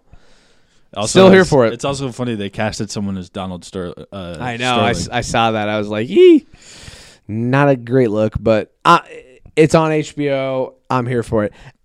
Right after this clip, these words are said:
Speaker 2: I miss H B O Sunday nights. Like, I haven't had a great, um, uh, H B O show that I sit down appointment style and watch.
Speaker 1: Yeah.
Speaker 2: Like, I'm ready for that to come back. So,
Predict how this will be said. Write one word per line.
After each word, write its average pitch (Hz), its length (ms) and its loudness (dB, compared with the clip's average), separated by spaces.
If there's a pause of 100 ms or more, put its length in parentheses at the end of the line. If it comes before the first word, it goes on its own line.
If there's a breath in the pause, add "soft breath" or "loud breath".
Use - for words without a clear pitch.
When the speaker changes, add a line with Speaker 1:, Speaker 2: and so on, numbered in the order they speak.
Speaker 2:
I 180 180 8
miss 165 480 4
H 135 260 -10
B 135 140 -4
O 123 60 -4
Sunday 117 340 -12
nights. 101 340 -16
Like, 104 200 -14
I 101 60 -12
haven't 143 300 -4
had 135 200 -8
a 120 100 -8
great, 127 640 -4
um, 123 300 -12
uh, 110 500 -4
H 123 220 -4
B 135 100 0
O 135 60 2
show 117 400 0 (320 soft breath)
that 107 160 -4
I 101 140 -6
sit 139 260 0
down 127 300 0
appointment 127 600 -4
style 113 440 -6
and 107 120 -12
watch. 95 400 -14
Speaker 1:
Yeah. 98 80 -14
Speaker 2:
Like, 98 220 -14
I'm 117 200 -10
ready 123 280 0
for 117 180 -8
that 110 220 -8
to 110 100 -12
come 98 220 -14
back. 90 260 -18
So, 95 300 -16